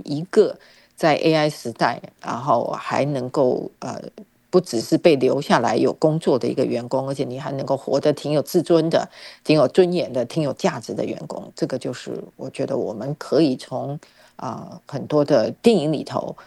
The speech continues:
或者很多的这个研究报告里面，甚至我们回归最本来的，呃，人类，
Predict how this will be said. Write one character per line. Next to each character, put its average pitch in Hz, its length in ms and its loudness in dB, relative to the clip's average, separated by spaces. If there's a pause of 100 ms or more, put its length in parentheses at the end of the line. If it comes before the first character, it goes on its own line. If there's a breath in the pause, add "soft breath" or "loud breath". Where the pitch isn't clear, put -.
(200 loud breath)
或 143 120 2
者 139 80 2
很 117 240 -4
多 147 160 0
的 127 300 0
这 127 140 -4
个 131 80 -2
研 127 200 -2
究 156 120 0
报 151 160 2
告 143 160 2
里 127 120 -2
面， 131 240 -6 (240 soft breath)
甚 180 240 4
至 170 80 2
我 135 140 4
们 139 160 2
回 147 260 4
归 185 220 4
最 185 260 2 (140)
本 - 100 4 (200)
来 - 200 -6 (120)
的， - 180 -2 (360)
呃， - 200 -8 (180)
人 135 240 -2
类， 143 260 0